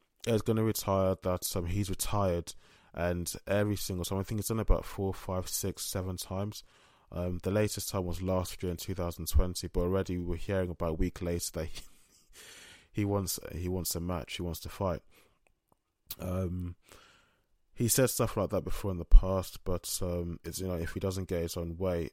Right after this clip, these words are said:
in this case, and he's asking for a rematch, and the other guy, Poirier, has agreed to it,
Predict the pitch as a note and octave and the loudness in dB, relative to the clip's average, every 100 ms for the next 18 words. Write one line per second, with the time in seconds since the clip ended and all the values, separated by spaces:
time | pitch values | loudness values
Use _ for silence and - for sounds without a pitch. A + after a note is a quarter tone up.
0 | - - F#2+ F#2+ - F2 F#2 E2+ F2+ F2 | -10 -6 -4 -4 -4 -6 -4 -4 -4 -4
1 | F2+ - E2+ F2+ F#2 E2+ D2 - - - | -8 -6 -4 0 0 -2 -6 -10 -12 -10
2 | E2+ - D2+ G2 F#2+ F2+ F2 F2 E2+ - | -10 -12 -4 -2 -2 -6 -4 -2 8 10
3 | G2 F#2 E2+ F2+ F2 F#2+ F#2 - F#2 E2+ | 10 8 -2 -6 -6 -2 -2 -4 -6 -6